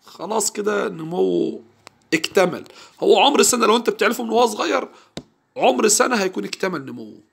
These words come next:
عمر سنة هيكون نموه اكتمل خلاص. ولكن الزيادة اللي بعد السنة بتكون زيادة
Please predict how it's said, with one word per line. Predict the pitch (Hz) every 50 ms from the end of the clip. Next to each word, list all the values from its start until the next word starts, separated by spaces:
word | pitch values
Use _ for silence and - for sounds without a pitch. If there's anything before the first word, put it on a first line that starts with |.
| _ _ _ _ _ _ _ _ _ _ _ _ _ _ _
عمر | - 143 180 185 160
سنة | 139 - 220 233 262 208
هيكون | 151 - - 190 - -
نموه | 160 156 170 175 185 180 180 87 - - - - _ _ _ -
اكتمل | - - - - 156 139 127 110 -
خلاص. | - - - 104 - - - - - - - _ _ _ _ _ _ _ _ _ _ _ _ _ _ _ _ _ _ - - - - - - - _ _ _ _ _ - - - - - - - - - - - - - - - - - - - - - _ _ _ _ _ _ _ _ _ _ _ _ _ _ _ _ _ _ -
ولكن | 110 127 165 208 208 - 226 214 220 226 -
الزيادة | - - - 226 135 180 208 202 185
اللي | 175 175
بعد | 170 208 202 196 180
السنة | 175 - - 226 247 285 285
بتكون | 233 196 185 - - 208 208
زيادة | 180 143 151 175 202 208 196 202 202 202 196 196 185 - -